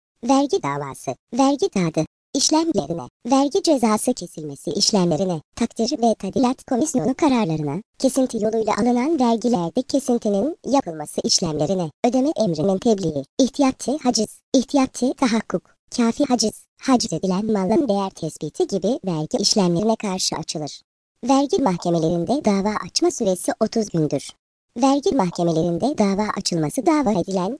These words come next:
vergi, resim, harç ve ceza alanı tahsil edilmesini durdurun. Vergi davası davacı mükellef lehine sonuçlanmış ise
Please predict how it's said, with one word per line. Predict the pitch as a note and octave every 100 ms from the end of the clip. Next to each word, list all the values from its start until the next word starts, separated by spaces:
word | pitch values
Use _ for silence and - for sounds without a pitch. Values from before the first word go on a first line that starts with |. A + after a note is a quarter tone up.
| -
vergi, | F#3 D#3 - C#3+ _ G#3
resim, | A3+ - E3+ - -
harç | C4 -
ve | B3 A3
ceza | G#3+ -
alanı | G3+ D#4 C#4+
tahsil | A#3 - D4
edilmesini | A#3+ F#3+ E3+ - A3 A#3
durdurun. | G3+ F3 D#3 D#3 - _ _ _ A#3+
Vergi | C4+ C#4 G4 A3+
davası | C#3+ C#3+ C3 - F#3
davacı | A#3 G#3+ G#3 - C4+
mükellef | C4 D4 C#4+ F4 A3
lehine | G#3+ G#3 G3 C4+
sonuçlanmış | - E3 - F3 D#3 D3 -
ise | -